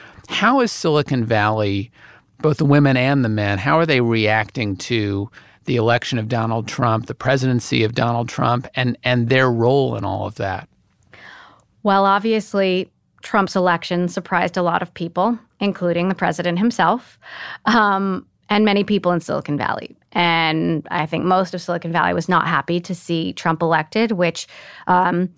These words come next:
Speaker 2: you know, is unfortunate because Silicon Valley and the White House had made a lot of progress,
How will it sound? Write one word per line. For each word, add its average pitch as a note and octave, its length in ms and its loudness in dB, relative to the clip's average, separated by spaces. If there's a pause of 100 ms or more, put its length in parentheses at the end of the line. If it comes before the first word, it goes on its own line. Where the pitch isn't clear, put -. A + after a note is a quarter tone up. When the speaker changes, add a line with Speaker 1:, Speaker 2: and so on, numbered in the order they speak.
Speaker 2:
you G#3 60 4
know, G3 120 4
is G3 100 2
unfortunate F#3 600 -2
because F3 760 -2 (320)
Silicon F3+ 320 -2
Valley F3 500 0 (100)
and F3 280 0
the F3 80 0
White E3+ 280 0
House E3+ 200 0
had E3+ 200 -8
made E3+ 160 -2
a E3 80 -4
lot E3+ 200 0
of E3+ 180 -10 (120)
progress, F#3 640 0